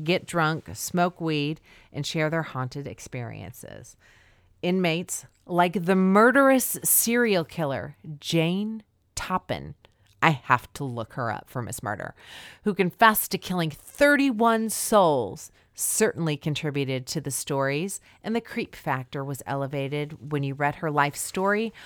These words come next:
Her most infamous quote, "My desire to kill more people, more desperate people, from every man and every woman who has lived to this day." I mean, okay.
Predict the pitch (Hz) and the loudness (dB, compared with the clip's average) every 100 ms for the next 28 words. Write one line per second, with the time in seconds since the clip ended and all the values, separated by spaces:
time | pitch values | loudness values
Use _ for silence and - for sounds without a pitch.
0 | - 196 196 208 240 - - 202 208 233 | -8 -2 4 6 6 2 -4 -4 -2 -2
1 | 214 208 - - 160 - - - _ - | -2 -2 -6 -2 -2 -2 -8 -20 _ -20
2 | - - 165 165 156 160 170 160 175 208 | -20 -8 0 0 0 -2 0 0 0 -2
3 | 226 - - 185 - 170 156 151 185 233 | -6 -10 -8 -8 -4 -2 0 0 -2 -4
4 | - 131 - 117 143 - _ _ _ - | -8 -8 -6 -6 -6 -12 _ _ _ 0
5 | 165 180 165 185 202 - - - 139 - | 4 4 6 4 4 0 -6 -6 -10 -8
6 | 117 120 139 - - - - 175 - 175 | -6 -6 -8 -18 -20 -10 -4 -2 2 2
7 | 202 208 170 147 143 143 156 - 156 190 | 2 0 0 0 -2 -2 -4 -2 -2 -2
8 | 196 156 135 131 131 139 143 139 139 131 | -2 -2 -2 -2 -2 -2 0 -2 -2 -4
9 | 127 - 131 127 123 - 101 50 - - | -4 -8 -6 -4 -6 -6 -8 -8 -12 -18
10 | _ _ _ _ _ _ _ 143 143 139 | _ _ _ _ _ _ _ -2 0 0
11 | 131 - _ _ _ 117 120 165 151 104 | -2 -10 _ _ _ 0 0 0 -4 -2
12 | 117 | -4